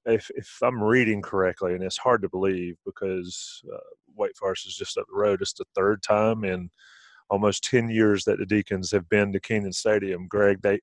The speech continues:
they come in on a four-game winning streak, uh, but that's not the most impressive thing that Wake Forest comes in with. It's the turnover margin. I want you to explain to me and to our listeners how a team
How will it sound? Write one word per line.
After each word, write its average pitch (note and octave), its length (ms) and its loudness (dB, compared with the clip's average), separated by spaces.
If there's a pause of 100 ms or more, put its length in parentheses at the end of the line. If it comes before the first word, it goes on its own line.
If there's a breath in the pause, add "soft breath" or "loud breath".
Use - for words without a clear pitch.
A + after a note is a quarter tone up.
(120)
they G2+ 80 0
come D3 320 -2
in A#2+ 280 4
on G#2 180 -6
a F#2+ 40 -8
four-game A#2+ 540 0
winning G2+ 260 -2
streak, F#2 400 -4 (1120)
uh, G2 220 -2 (220)
but G#2+ 160 -2
that's C#3+ 240 2
not D3+ 160 2
the A#2 40 -6
most G#2+ 300 0
impressive G2+ 640 -2
thing F2 400 -8 (240)
that G2 180 -6
Wake G2 220 -4
Forest F#2 320 -6
comes F#2 300 -10
in F2 180 -10
with. E2+ 300 -10 (480 soft breath)
It's - 100 -10
the G2+ 120 -6
turnover G2+ 520 -2
margin. E2 400 -12 (160)
I A2 60 -4
want D3+ 280 -6
you E3 100 -10
to D3 140 0
explain B2+ 580 2
to A2+ 180 -4
me C#3 400 4
and B2 160 -4
to A#2+ 140 2
our A2 180 6
listeners G#2+ 480 0
how C3+ 180 4
a C#3 80 4
team G#2+ 560 -4